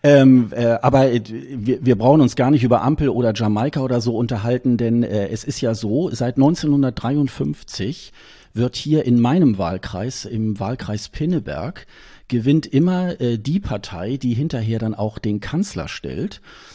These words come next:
Und da dieses Mal der, ähm, Politiker Ralf Stegner von der S P D, äh, den Wahlkreis Pinneberg geholt hat,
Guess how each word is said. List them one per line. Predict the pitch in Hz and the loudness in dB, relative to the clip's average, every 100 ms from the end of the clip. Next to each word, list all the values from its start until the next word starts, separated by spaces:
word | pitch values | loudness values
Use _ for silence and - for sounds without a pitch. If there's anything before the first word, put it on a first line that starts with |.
| - _ | -20 _
Und | - 123 127 - | 0 2 2 0
da | 117 113 113 107 | 0 0 0 -2
dieses | 143 190 185 - | -2 -2 -2 -2
Mal | 127 120 127 127 120 | -2 -2 -2 -2 -4
der, | 117 110 107 101 95 - | -2 -2 -2 -4 -8 -8
ähm, | 98 95 95 92 95 | -6 -4 -4 -6 -8
Politiker | - 117 151 131 117 104 | -6 -4 -4 -4 -4 -4
Ralf | 98 107 113 | -4 -4 -4
Stegner | - - 202 160 113 | -4 -2 0 0 -2
von | 120 | -2
der | 107 101 | -4 -4
S | 101 | -8
P | - 107 | -6 -2
D, | 143 170 98 | 0 2 0
äh, | - 104 95 | -4 -8 -4
den | 107 104 | -4 -2
Wahlkreis | 110 - 113 | -2 -4 -8
Pinneberg | - 98 180 101 104 | -4 -4 -2 -4 -8
geholt | 107 110 117 | -6 -4 -4
hat, | 120 120 | -4 -8